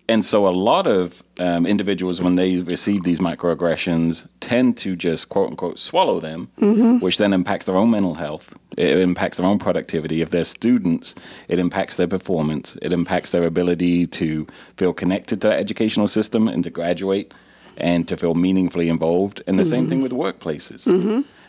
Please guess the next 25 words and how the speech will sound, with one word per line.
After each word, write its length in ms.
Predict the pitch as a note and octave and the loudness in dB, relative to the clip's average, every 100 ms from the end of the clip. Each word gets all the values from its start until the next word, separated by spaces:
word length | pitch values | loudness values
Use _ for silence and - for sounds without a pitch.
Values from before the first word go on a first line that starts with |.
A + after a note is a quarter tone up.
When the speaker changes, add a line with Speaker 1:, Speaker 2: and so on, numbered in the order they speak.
| - | -2
Speaker 1:
And 140 | E3 | 0
so 60 | E3+ | 2
I 20 | |
think 160 | C4+ | 2
people 220 | D4 C#4 G3+ | 0 -2 0
sometimes 320 | F#3 D3 A#2 | 2 0 2
hear 160 | C3+ | 0
the 100 | A#2+ | 0
term 240 | A2+ B2+ G#2 | 0 2 2
micro, 380 | G2+ A2 F#2+ F#2 | 2 2 2 2
like 200 | F#2 F#2 | 2 2
Amin 280 | F2+ G2 | 2 2
was 120 | G2 E2 | 2 0
doing 200 | F2+ E2+ | 0 0
a 40 | |
great 200 | F2+ D#2 | 0 0
job. 360 | F#2+ F2+ E2+ - - | 2 2 2 -4 -6
What, 180 | A2+ A#2 | 0 2
what 120 | B2+ | 2
was 100 | A2+ | 2
the, 240 | A2 A2 | 2 4
uh, 100 | G#2+ | 4
number 300 | G#2 A2+ B2 | 4 4 4
again, 260 | A#2+ B2 A#2+ A2+ - | 2 2 0 0 0
Amin? 200 | A#2 | 2